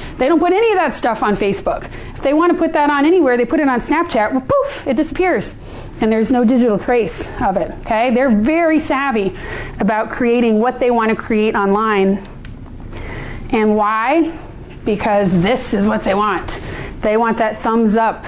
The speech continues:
that like, that love. Okay? They want this, you know, adoration and affection from their peers. Hyper-custom, our next definition,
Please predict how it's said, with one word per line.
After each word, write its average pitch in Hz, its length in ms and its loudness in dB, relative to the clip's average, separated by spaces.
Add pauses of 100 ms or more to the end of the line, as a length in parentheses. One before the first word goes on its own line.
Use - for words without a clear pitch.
(180)
that 196 180 -2
like, 214 500 -2 (220)
that 202 240 0
love. 208 580 0 (520)
Okay? 240 420 2
They 226 400 4
want 240 640 0
this, 220 420 0 (260)
you 247 140 2
know, 208 140 2
adoration 220 800 2
and 208 120 2
affection 202 680 0
from 202 200 0
their 190 140 2
peers. 202 640 0 (2500)
Hyper-custom, 359 1120 0
our 254 140 2
next 277 240 0
definition, 220 720 2